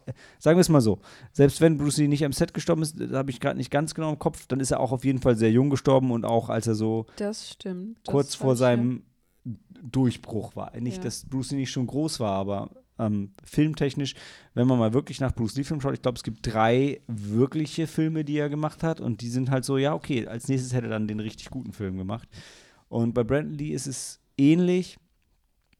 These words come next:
Speaker 1: Ähm, dann kommt noch dazu, dass die Szene, in der er erschossen wurde, eigentlich so gar nicht im Skript war, sondern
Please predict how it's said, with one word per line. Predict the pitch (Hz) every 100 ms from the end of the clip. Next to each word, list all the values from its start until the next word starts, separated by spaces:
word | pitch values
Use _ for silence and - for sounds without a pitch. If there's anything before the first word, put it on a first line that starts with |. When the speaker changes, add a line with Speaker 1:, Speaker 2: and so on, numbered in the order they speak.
| _ - - - - _ _
Speaker 1:
Ähm, | 123 120 120 117 117 120
dann | 123 131
kommt | - 143 139 123
noch | 131 120 123 _ _ _ _ _ _ _ _ _ _
dazu, | 123 107 - 143 156 160 160 143
dass | 143 127 -
die | - 135
Szene, | - 143 135
in | 127
der | 123
er | 117
erschossen | 120 151 135 147
wurde, | 131 135 135 139 139
eigentlich | 110 117 123 117
so | - 135
gar | 123 120
nicht | 117 117
im | 117
Skript | 110 - 175 -
war, | 151 147
sondern | 131 127 120 120 120 117